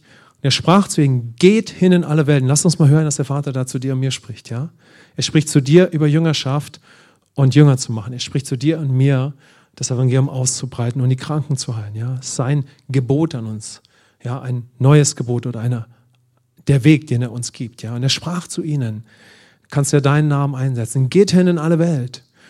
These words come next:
Und hier hören wir das Herz des Vaters, ja, und den Sohn und verkündigt das Evangelium der ganzen Schöpfung.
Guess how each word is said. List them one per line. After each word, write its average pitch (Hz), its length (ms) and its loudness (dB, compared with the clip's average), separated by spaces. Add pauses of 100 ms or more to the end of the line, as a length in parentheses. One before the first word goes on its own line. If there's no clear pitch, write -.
(160)
Und - 80 -12
hier 117 100 0
hören 147 100 6
wir 143 60 4
das 135 160 0
Herz 165 260 2
des 165 120 -4
Vaters, 147 680 -10
ja, 127 180 -8
und 139 100 -8
den 143 120 2
Sohn 135 300 0
und 131 120 -6
verkündigt 196 520 4
das 170 160 2
Evangelium 135 480 0
der 131 160 -6
ganzen 160 420 -6
Schöpfung. 123 440 -10